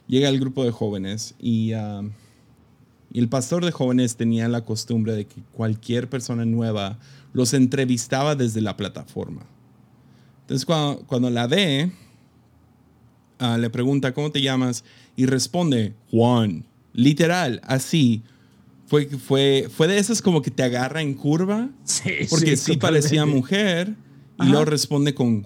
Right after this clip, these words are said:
Speaker 1: "Juan". O sea, ni intentó asimilar la voz, nada,
Speaker 2: Ya,
Speaker 1: nomás
Speaker 2: ¿para qué?
Speaker 1: "Juan". ¡Wow! <laughs> Y vi, vi a, vi a,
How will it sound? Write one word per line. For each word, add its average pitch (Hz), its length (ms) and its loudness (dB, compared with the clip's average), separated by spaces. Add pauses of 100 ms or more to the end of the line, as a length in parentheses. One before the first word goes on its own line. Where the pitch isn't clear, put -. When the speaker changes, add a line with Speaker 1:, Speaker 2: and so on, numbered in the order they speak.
(120)
Speaker 1:
"Juan". 113 560 2
O 113 100 -2
sea, 147 120 2
ni 139 160 6
intentó 127 720 4
asimilar 120 580 2
la 113 100 -2
voz, 151 500 0
nada, 120 320 0
Speaker 2:
Ya, 117 120 0
Speaker 1:
nomás 117 360 -2
Speaker 2:
¿para 123 240 -4
qué? 120 60 2
Speaker 1:
"Juan". 101 300 0 (1160)
¡Wow! 175 840 0
<laughs> 156 60 -2 (920)
Y 147 220 4
vi, 165 300 4
vi 147 240 2
a, 156 160 0
vi 139 200 0
a, 135 380 0